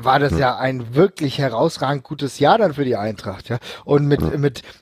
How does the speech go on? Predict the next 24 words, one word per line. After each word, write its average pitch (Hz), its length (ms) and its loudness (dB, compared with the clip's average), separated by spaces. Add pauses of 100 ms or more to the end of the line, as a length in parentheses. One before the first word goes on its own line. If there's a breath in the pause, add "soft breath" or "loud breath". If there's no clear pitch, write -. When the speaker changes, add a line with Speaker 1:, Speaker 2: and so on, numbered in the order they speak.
Speaker 1:
diesem 175 360 0
Abschluss 175 480 2
gegen 156 420 2
die, 139 140 0
äh, 135 480 -2
die 139 160 0
rivalisierenden 139 920 -2
Mainzer 156 340 2
hier, 151 180 2
drei 139 260 2
Punkte, 170 340 -4
drei 151 280 2
Tore, 160 380 2 (300 loud breath)
das 123 120 -6
ist 117 80 -6
herausragend. 170 680 2 (200 loud breath)
Gut, 247 180 0
dass 240 120 2
du 196 80 -8
es 196 60 -8
übrigens 175 260 2
mit 147 140 -2
Barkok 190 360 2
ansprichst, 175 540 -2